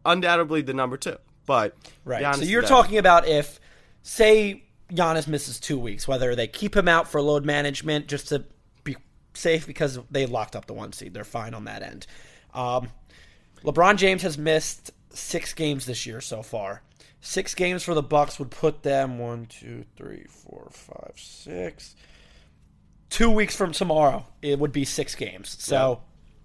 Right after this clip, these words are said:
Speaker 1: Yeah.
Speaker 2: I mean, listen, as much as I would love LeBron to get the M V P because he has been wrongfully stripped of that award in past years and given to other people, in my opinion, he should have six, maybe seven.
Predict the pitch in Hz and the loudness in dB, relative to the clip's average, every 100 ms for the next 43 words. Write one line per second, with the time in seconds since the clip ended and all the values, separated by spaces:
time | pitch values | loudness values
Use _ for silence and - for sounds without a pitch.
0 | - - - 147 165 160 139 - - - | -20 -20 -10 -6 -2 -4 -6 -16 -20 -20
1 | _ 151 113 113 92 - - - - 139 | _ -6 -6 -8 -14 -18 -16 -12 -8 -4
2 | 147 170 196 170 160 165 151 143 151 143 | 0 0 2 4 4 6 2 2 0 0
3 | 135 131 131 - - - _ 76 - - | 0 -2 -6 -14 -20 -20 _ -20 -20 -12
4 | 143 135 143 147 147 147 151 165 160 143 | -4 -4 -2 -2 -2 -2 -2 -4 -4 -6
5 | 139 123 123 165 160 160 123 160 139 127 | -8 -6 -6 -2 0 0 0 -2 -2 -4
6 | - - - _ - 127 156 156 147 151 | -12 -20 -20 _ -10 2 4 4 0 0
7 | 143 139 123 - - _ _ - - _ | 0 0 -4 -10 -20 _ _ -20 -20 _
8 | _ _ - - - - 151 127 135 127 | _ _ -12 -4 2 2 2 2 2 0
9 | 123 127 120 117 156 156 143 120 120 113 | -2 -4 -4 -2 2 2 0 -6 -12 -12
10 | 120 131 127 120 131 143 151 151 202 190 | -8 -8 -6 -4 -4 -4 -6 -2 0 -2
11 | - - - 135 147 143 135 131 123 - | -8 -14 -4 0 0 0 -6 -6 -8 -8
12 | 131 - 147 139 151 139 175 156 160 202 | -10 -6 -8 -6 -6 -8 0 2 2 0